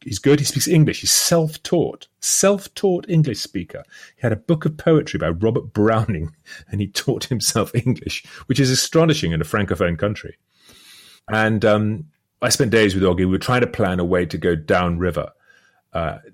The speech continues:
but going downriver is spectacularly hard because you have to go, you, you want to go seventeen hundred and thirty-four kilometers, one thousand seven hundred thirty-four kilometers. It's a long journey. And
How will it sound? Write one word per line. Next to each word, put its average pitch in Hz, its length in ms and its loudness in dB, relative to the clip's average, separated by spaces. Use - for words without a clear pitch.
but 90 140 -4
going 127 200 4
downriver 92 500 2
is 80 100 -4
spectacularly - 800 -4
hard 87 280 0
because 78 280 -6
you 85 80 -6
have 95 200 -6
to 92 80 -10
go, 87 160 0
you, 87 280 -2
you 104 160 -2
want 117 140 6
to 95 80 2
go 85 180 0
seventeen 101 800 -4
hundred 90 420 -4
and 85 120 -6
thirty-four 85 640 -6
kilometers, 82 560 -8
one 98 140 -8
thousand 82 260 -2
seven 85 240 -6
hundred 78 240 -8
thirty-four 82 240 -8
kilometers. 78 400 -10
It's - 160 -10
a 87 40 -4
long 92 360 0
journey. 85 420 -4
And 87 280 -2